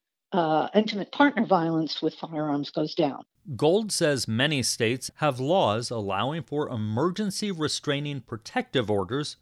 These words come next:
Speaker 2: which can temporarily remove someone's gun when they're deemed a threat.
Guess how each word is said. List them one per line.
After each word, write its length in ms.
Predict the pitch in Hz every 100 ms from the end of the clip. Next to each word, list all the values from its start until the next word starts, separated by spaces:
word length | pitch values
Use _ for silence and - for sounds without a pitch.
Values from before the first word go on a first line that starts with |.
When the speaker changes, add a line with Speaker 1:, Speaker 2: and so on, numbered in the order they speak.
| _
Speaker 2:
which 240 | 156 175
can 200 | - 165
temporarily 920 | - - 226 214 139 127 175 120 113 120
remove 520 | 113 110 120 175 151
someone's 520 | - 151 135 120 98
gun 480 | 98 160 127 107 104
when 200 | 117 127
they're 140 | 139 139
deemed 360 | 101 95 95
a 60 | 117
threat. 420 | - 147 113 87